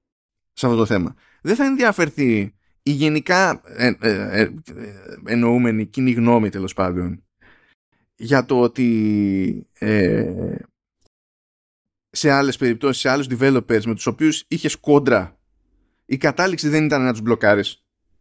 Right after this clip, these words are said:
για να αναρωτηθεί γιατί συγκεκριμένα με την Epic Games δεν κρατιέσαι να τους μπλοκάρεις. Δηλαδή, έχει, πώς να σου πω, έχει κάνει περισσότερο σκόντο σε μικρούς developers παρά στην Epic.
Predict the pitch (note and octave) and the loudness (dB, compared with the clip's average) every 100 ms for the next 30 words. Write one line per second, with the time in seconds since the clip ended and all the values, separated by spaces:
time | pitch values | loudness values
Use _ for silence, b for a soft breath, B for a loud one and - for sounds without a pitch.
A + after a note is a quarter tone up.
0 | _ _ _ _ _ _ A#2+ C3 B2 A#2+ | _ _ _ _ _ _ -2 2 2 0
1 | - C3+ C3+ C3+ D3+ D3 E3 C#3 G2+ _ | 0 0 2 0 -2 0 2 2 -2 _
2 | - C3+ E3+ E3 D3+ C#3+ D3 E3+ G3+ F3 | -2 0 0 -2 -2 -2 0 0 0 0
3 | D3 C3+ C#3 B2+ A#2 B2+ A#2 - - _ | -2 0 -2 -2 0 2 0 -4 -14 _
4 | B2+ D3 C#3+ B2+ C#3+ B2+ A2+ G#2+ A2 A2 | 0 2 2 2 0 0 -2 0 0 2
5 | G2+ F#2+ - _ _ _ _ _ _ _ | 2 2 -6 _ _ _ _ _ _ _
6 | _ _ _ _ _ _ B2+ D#3+ G#3+ G#3+ | _ _ _ _ _ _ 2 4 2 0
7 | - D#3 G3+ E3+ - E3 G3 G3+ F#3+ A#3 | -4 -4 -2 0 0 0 0 0 -2 0
8 | G3+ D3+ C#3+ B2 A#2 A#2+ A#2 C3+ G#2+ G#2+ | -2 0 2 2 0 0 0 -2 0 0
9 | C3+ F#3+ - G#3+ - A2+ | 0 0 0 0 4 2